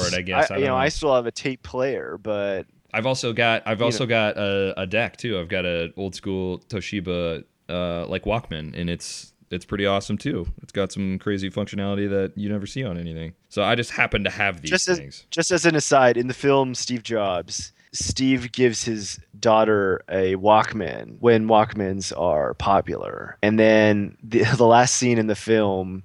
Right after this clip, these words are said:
Speaker 2: he meets up with his daughter right before the launch of the iMac.
Speaker 1: Yeah.
Speaker 2: So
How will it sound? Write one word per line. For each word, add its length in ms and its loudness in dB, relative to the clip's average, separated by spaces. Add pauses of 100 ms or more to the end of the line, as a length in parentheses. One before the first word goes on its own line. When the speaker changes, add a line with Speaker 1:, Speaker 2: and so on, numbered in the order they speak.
Speaker 2:
he 180 0
meets 300 4
up 180 6
with 140 2
his 180 -2
daughter 340 6
right 220 4
before 380 -4
the 80 -4
launch 340 0
of 100 0
the 140 -6
iMac. 720 0
Speaker 1:
Yeah. 140 -8
Speaker 2:
So 500 2